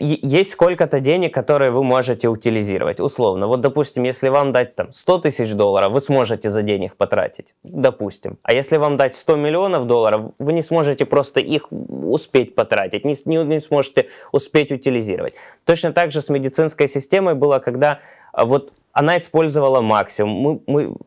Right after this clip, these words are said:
посмотрите, сколько было новых коек подключено к кислороду. Фактически мы прошли пик коронавируса так, как проход-, как не проходили многие европейские страны. Италия, Испания, а, та же Германия задыхались, т-, та же Великобритания,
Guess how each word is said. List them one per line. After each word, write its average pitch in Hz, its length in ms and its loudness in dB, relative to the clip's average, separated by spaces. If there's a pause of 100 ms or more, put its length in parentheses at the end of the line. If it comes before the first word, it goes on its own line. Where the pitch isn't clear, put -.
(140)
посмотрите, 147 500 0
сколько 151 400 2
было 127 260 2
новых 131 400 0
коек 110 300 2
подключено 107 600 -2
к 101 40 -12
кислороду. 104 580 2
Фактически 147 560 -4
мы 139 140 -2
прошли 139 360 -2
пик 151 440 -6
коронавируса 139 800 0 (300)
так, 180 240 2
как 151 180 -4
проход-, 135 360 0
как - 180 -8
не 143 80 2
проходили 139 480 0
многие 147 480 0
европейские 143 640 0
страны. 147 520 0 (400)
Италия, 151 880 2
Испания, 139 880 0 (260)
а, 127 540 4
та 156 200 2
же 147 120 -2
Германия 147 760 0
задыхались, 135 960 0
т-, - 120 -2
та 110 220 0
же 113 120 -2
Великобритания, 120 920 0